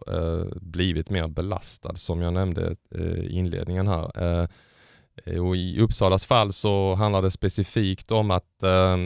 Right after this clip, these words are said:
i, i alla då, i alla sammanhang ska undvika fysisk kontakt med andra än de man bor med. Och man har också gått ut med en avrådan från att arrangera eller delta i fester eller sociala umgängen.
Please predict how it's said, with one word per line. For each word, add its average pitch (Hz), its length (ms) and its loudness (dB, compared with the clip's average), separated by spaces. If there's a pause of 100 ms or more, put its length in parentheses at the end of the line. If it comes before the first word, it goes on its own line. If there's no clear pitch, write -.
(180)
i, 92 480 -2
i - 440 -16
alla 98 300 2
då, 90 440 2 (480)
i 95 140 -2
alla 90 200 2
sammanhang 87 480 0
ska - 140 -8
undvika 85 380 -2
fysisk 85 420 -2
kontakt - 600 -8
med 85 140 -2
andra 87 240 -2
än 82 80 -4
de 82 180 -2
man 82 140 -6
bor 98 220 -2
med. 85 200 -6 (500)
Och 90 160 -4
man 92 140 4
har 95 60 4
också - 160 -4
gått 92 180 4
ut - 40 -14
med 87 120 -2
en 90 180 -2
avrådan 85 640 0
från 87 140 -6
att 82 140 -4
arrangera 87 640 0
eller 85 140 0
delta 87 480 -2
i 82 40 -4
fester - 540 -4
eller 104 120 -2
sociala 90 560 -4
umgängen. 85 680 -4